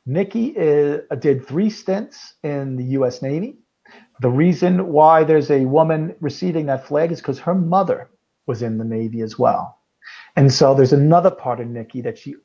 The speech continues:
sometimes tells about her brand, which is,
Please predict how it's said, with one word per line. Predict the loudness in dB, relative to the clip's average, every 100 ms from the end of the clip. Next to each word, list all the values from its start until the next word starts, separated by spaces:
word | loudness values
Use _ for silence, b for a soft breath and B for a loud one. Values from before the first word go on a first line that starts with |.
| _ _
sometimes | -4 -4 -4 -8 -8 -10
tells | -16 -6 -2 -2 -4 -14 -20 -12
about | -8 -6 -6
her | -8
brand, | -8 -6 -6 -8 -8
which | -6 -2
is, | -2 -4